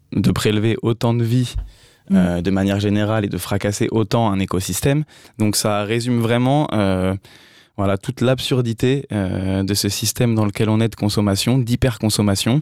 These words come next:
Speaker 2: De la pêche
Speaker 1: Et
Speaker 2: industrielle.
Speaker 1: exactement, de la pêche industrielle. Et alors qu'on sait que déjà, même avec des bateaux qui sont bien plus petits, euh,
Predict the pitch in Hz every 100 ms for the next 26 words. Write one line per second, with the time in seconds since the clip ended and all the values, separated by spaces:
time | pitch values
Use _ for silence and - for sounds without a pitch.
0 | - 190 180 175 180 104 104 - - -
1 | 127 185 156 113 117 113 104 - 123 104
2 | 98 98 110 110 165 156 107 104 120 113
3 | 104 90 95 92 92 101 120 - 101 98
4 | 110 117 120 113 135 127 - - - -
5 | - 92 90 87 92